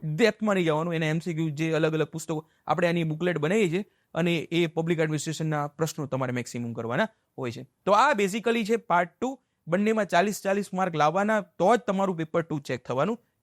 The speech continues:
છે. તો ખાસ અહીં તમારે લોકોએ જે પ્રિપરેશન કરવાની જે છે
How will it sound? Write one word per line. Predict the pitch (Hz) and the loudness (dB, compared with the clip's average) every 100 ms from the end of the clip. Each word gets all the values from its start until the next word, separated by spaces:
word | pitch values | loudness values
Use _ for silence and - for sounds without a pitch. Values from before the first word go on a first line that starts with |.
| - | -8
છે. | 127 120 _ _ _ _ _ _ _ - | -8 -8 _ _ _ _ _ _ _ 0
તો | 220 | 0
ખાસ | - 202 247 - _ _ | 2 2 2 -4 _ _
અહીં | 160 220 247 | 0 2 2
તમારે | 185 185 214 | 0 2 0
લોકોએ | 190 180 208 208 | 0 -2 0 0
જે | 190 | -2
પ્રિપરેશન | 175 _ - 165 185 233 277 233 | -6 _ -10 -6 -2 -2 0 -2
કરવાની | 185 160 165 165 | 0 -2 -2 -6
જે | 180 | -4
છે | 247 | -6